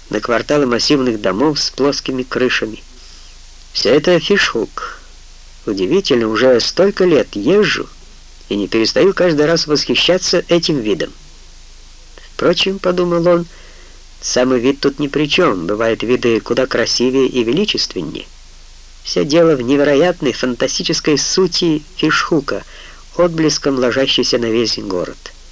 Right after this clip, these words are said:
Если судить не по названию, а по значению, то именно здесь расположена настоящая столица Земли, подумал Блейн. Сюда устремлены надежды миллионов людей, здесь заключено величие будущего.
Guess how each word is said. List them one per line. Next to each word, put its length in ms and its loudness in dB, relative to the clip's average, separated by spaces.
Если 240 0
судить 580 2
не 140 0
по 120 0
названию, 640 2
а 100 0
по 200 2
значению, 640 0
то 80 2
именно 300 6
здесь 420 2
расположена 560 2
настоящая 640 0
столица 560 0
Земли, 480 0
подумал 520 -4
Блейн. 500 -4
Сюда 360 0
устремлены 640 2
надежды 680 2
миллионов 720 4
людей, 480 2
здесь 260 2
заключено 520 0
величие 580 2
будущего. 720 -2